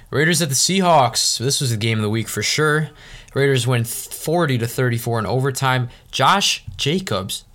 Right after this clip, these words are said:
two hundred twenty-nine rushing yards, two touchdowns, seventy-four receiving yards, and he had the game-winning touchdown in overtime,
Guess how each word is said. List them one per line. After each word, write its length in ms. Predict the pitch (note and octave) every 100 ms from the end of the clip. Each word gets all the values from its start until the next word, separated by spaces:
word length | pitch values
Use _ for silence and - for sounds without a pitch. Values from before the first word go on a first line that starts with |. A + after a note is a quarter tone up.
| -
two 220 | - F3
hundred 260 | F3+ G3 F#3
twenty-nine 420 | - D#3+ C#3 B2+
rushing 340 | A#2 G#2 -
yards, 220 | E2+ E2 - - -
two 180 | -
touchdowns, 640 | F3+ A#2+ G#2+ - F2 F2+ - - - - - _ -
seventy-four 640 | - - D3+ G3 F#3 F3
receiving 400 | D3+ C3 C#3 C3
yards, 380 | A2 F#2+ G2 - - - - - - - - - -
and 100 | C3
he 40 | C3
had 100 | C3
the 60 |
game-winning 360 | A#2+ C3+ D#3 D3
touchdown 360 | B2+ B2+ C3+ A#2+
in 60 |
overtime, 460 | A#2+ A#2 A#2 A2